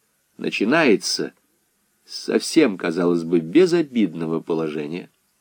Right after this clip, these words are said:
при котором подросток, достигший пятнадцати-шестнадцати лет, вдруг порой и для себя неожиданно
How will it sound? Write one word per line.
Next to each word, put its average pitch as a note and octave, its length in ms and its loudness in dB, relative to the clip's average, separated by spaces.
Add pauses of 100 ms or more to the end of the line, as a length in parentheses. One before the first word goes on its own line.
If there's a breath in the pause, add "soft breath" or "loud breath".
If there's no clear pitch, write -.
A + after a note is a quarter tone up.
(560)
при G#2 140 0
котором C#3+ 400 6
подросток, D3+ 760 4
достигший D#3 760 0
пятнадцати-шестнадцати C3+ 1700 -4
лет, F3+ 360 0 (960)
вдруг E3+ 400 6
порой G3+ 460 8
и A#2 180 4
для D3+ 160 4
себя G3 300 2
неожиданно B2 920 2